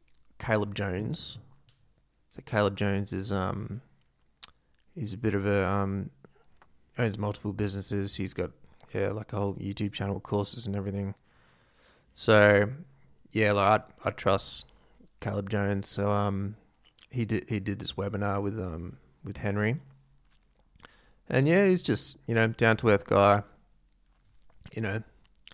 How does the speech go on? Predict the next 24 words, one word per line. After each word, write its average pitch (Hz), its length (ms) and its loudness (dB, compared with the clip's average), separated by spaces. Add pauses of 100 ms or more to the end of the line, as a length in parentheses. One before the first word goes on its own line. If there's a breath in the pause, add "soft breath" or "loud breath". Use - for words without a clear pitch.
(260 loud breath)
started 101 380 2
off - 140 -8
broke. 98 280 2 (720)
And, 101 140 -2
um, 101 460 -2 (1120 soft breath)
but 101 160 -2
his, - 600 2 (500)
he, 117 220 0 (160)
yeah, 107 340 -2 (560)
I - 40 -2
just, 185 320 2 (160)
you 107 100 -6
know, - 100 -8 (180)
I - 80 -14
guess 107 240 -2
just - 300 -10
trusted 98 420 -2
his, 101 320 -4 (180)
trusted 101 380 -4
the 92 80 -6
spiel, 123 440 -2
his - 140 -4
pitch. - 480 -2 (400 loud breath)
Um, 104 540 0